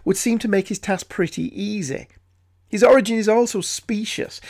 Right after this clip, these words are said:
He hates Spider-Man because Spidey inadvertently revealed him in his real-life guise as Eddie Brock to be a shitty reporter. It's also a retcon.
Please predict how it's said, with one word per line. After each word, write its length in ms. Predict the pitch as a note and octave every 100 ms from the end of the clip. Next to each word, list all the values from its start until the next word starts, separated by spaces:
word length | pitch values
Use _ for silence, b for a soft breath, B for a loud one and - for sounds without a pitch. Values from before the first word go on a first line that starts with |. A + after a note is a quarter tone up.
| B -
He 120 | F#3
hates 340 | A#3 B3+ -
Spider-Man 800 | - - G#3 B3 E3 - - G3
because 420 | G3 - D3+ C#3
Spidey 460 | - D#3+ D#3 D3 -
inadvertently 760 | F#3 E3+ C3+ F#3 G3 - C#3+
revealed 420 | C3 C3+ F3+ A3 D#3+
him 200 | E3 -
in 120 | B2+
his 220 | A2+ - B B B
real-life 520 | A2+ D3+ B2+ A#2+ A#2
guise 380 | - B2+ B2+ C3
as 140 | A#2+ -
Eddie 300 | E3+ C3+ A#2
Brock 500 | A2+ D#3 G#3+ B3 - B B B B -
to 100 | F#3
be 160 | A#3
a 60 | C4
shitty 540 | - - C4+ - G3
reporter. 680 | F3+ F#3+ - C4 A#3 - - - _ _ _ _ _ _ _ _ -
It's 160 | -
also 320 | D4 F4+ F4+ G#3
a 80 |
retcon. 720 | E3+ C4+ - - - - -